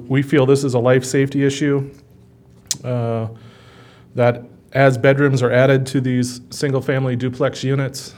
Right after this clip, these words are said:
uh, that this increased code requirement would also provide a measure of safety.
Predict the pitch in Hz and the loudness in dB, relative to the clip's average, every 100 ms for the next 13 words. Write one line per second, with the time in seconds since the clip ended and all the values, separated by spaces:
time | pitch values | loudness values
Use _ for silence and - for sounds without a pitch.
0 | - 143 120 117 113 113 117 131 123 135 | -16 -8 -6 -4 -4 -4 -4 -2 -2 -2
1 | 123 135 120 - - - 147 131 127 135 | 0 0 -2 -4 -16 2 4 4 2 2
2 | 127 123 117 113 113 113 120 113 110 131 | 4 2 0 2 2 0 0 0 0 0
3 | 117 117 113 120 117 107 - 123 123 127 | 2 2 2 0 0 -4 -2 -2 0 -2